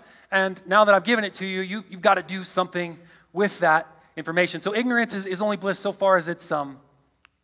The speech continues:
as it's, it's, it's not, like, dangerous, I guess. But once you've also been given that information,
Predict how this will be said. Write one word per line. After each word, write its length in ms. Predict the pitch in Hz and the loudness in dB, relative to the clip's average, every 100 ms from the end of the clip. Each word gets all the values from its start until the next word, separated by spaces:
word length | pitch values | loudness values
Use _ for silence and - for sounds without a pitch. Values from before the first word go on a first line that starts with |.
| _ | _
as 160 | 156 151 | -10 -8
it's, 160 | 156 - | -10 -12
it's, 180 | 165 | -8
it's 120 | 170 175 | -6 -2
not, 240 | 170 156 | -2 -2
like, 160 | 151 135 | -12 -8
dangerous, 440 | 170 170 135 - | -8 -6 -8 -10
I 100 | 117 | -12
guess. 360 | 113 120 127 - _ _ | -12 -16 -16 -18 _ _
But 80 | 185 | -2
once 240 | 220 269 | 0 0
you've 140 | 233 190 | -2 0
also 320 | 196 220 208 | 0 0 -4
been 140 | 190 | -6
given 240 | 175 226 202 | -6 -4 0
that 140 | 175 | 0
information, 560 | 165 160 160 160 175 | -2 -6 -6 -6 -10